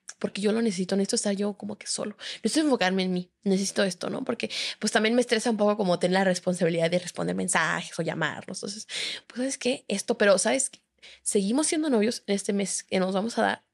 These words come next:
y, por favor, no te vayas a enamorar de nadie porque seguimos siendo novios. Y yo, "Ok, va, ok".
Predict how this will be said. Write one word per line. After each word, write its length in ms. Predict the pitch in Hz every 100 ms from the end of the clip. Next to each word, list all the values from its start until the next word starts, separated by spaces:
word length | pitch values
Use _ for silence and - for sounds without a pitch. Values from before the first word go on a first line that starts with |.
| - - - -
y, 120 | 208
por 380 | - - 330 415
favor, 460 | - 233 202 196 - _ -
no 220 | 226 269
te 100 | -
vayas 240 | 240 220 180
a 40 |
enamorar 340 | 190 196 202
de 80 | 220
nadie 220 | 370 302 -
porque 260 | - -
seguimos 600 | - - 196 226 330 381
siendo 320 | - - 247 196
novios. 680 | - - - - - - _ - - - - -
Y 100 | 196
yo, 380 | - - - - _ _
"Ok, 240 | - - 359 466 _ _ _ _ _ _ _ -
va, 300 | 180 175 208 466 - _
ok". 160 | _